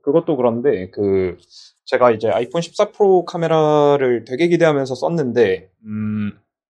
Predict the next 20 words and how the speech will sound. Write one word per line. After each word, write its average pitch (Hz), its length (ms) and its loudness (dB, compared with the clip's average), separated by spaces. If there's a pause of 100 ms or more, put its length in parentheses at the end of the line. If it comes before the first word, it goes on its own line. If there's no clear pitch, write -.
(440)
진짜 110 480 0 (120)
그, 95 440 -8 (200)
제일 165 320 2
불편한 170 460 2
게 135 80 0
뭐였냐면, 95 800 -4
메인 131 240 -2
카메라 160 420 2
센서가 151 880 4 (240)
커지면서 98 880 -4
초점 190 280 -6
거리가 98 640 -6 (320)
꽤, 175 400 -2
최소 208 220 2
초점 170 260 -2
거리가 113 260 2
꽤 202 140 2
길어졌더라고요. 101 800 -2 (560)
그래서 120 580 4
이게 117 500 2